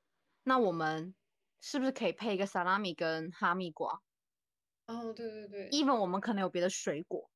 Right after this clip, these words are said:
Speaker 1: 就我会一直在我们买到的食材上，或者说我们可能
Speaker 2: 延伸。
Speaker 1: set 好今天的 dinner 是什么，一直在延伸那个圈圈，就是会觉得，OK，让它更丰满一点。
Speaker 2: 我觉得很，就是很，其实这样想还蛮好的，因为就是仪式感的感觉。
Speaker 1: 但是你那时候为什么拉住我？你那时候 stop 我，你说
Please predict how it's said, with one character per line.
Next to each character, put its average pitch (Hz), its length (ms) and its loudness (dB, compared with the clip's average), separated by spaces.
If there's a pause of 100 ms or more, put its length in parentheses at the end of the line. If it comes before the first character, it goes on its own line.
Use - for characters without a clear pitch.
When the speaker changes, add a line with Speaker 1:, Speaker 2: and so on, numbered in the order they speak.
Speaker 1:
就 359 100 6
我 226 140 8
会 277 120 4
一 285 140 0
直 208 220 -4
在 202 360 2 (220)
我 180 140 -2
们 185 100 2
买 208 300 4
到 226 100 4
的 214 120 4
食 - 580 -6
材 170 240 -4
上， 180 320 0 (260)
或 233 200 0
者 202 100 -2
说 202 160 -2
我 175 80 2
们 160 140 -4
可 196 100 -8
能 165 100 -2
Speaker 2:
延 208 140 -2
伸。 233 80 2
Speaker 1:
set 214 40 0
好 190 100 2
今 170 100 -4
天 196 80 -2
的 185 80 -4
dinner 214 240 -6
是 - 160 -18
什 165 140 -20
么， 151 140 -14 (100)
一 277 80 -8
直 196 100 -10
在 214 80 -2
延 175 260 -6
伸 180 200 -6
那 196 80 -6
个 175 80 -4
圈 185 200 -8
圈， 185 240 -6
就 190 60 -8
是 190 140 -8
会 190 100 -4
觉 170 80 -4
得， 160 120 -4
OK， 208 200 -6
让 202 100 -2
它 196 160 -6
更 202 160 -2
丰 202 180 -6
满 156 180 -4
一 170 40 -10
点。 - 160 -10 (380)
Speaker 2:
我 269 60 -16
觉 359 80 0
得 403 60 2
很， 330 140 -2 (300)
就 381 100 -2
是 370 220 0
很， - 200 -16 (200)
其 370 100 0
实 370 120 2
这 370 100 2
样 349 100 2
想 214 200 -10
还 196 220 -8
蛮 196 220 -10
好 202 220 -12
的， - 120 -16
因 311 100 2
为 339 80 2
就 349 120 2
是 339 100 2
仪 262 260 -6
式 320 160 -6
感 359 100 4
的 392 60 0
感 - 0 -
觉。 - 0 -
Speaker 1:
但 - 0 -
是 - 60 2
你 - 20 2
那 269 100 4
时 302 80 0
候 254 60 6
为 - 80 4
什 262 80 2
么 202 100 4
拉 208 240 2
住 254 180 -6
我？ 185 160 -10 (100)
你 226 60 -4
那 277 100 2
时 339 60 2
候 277 80 4
stop 202 360 0
我， 180 100 -2
你 180 60 -4
说 233 200 0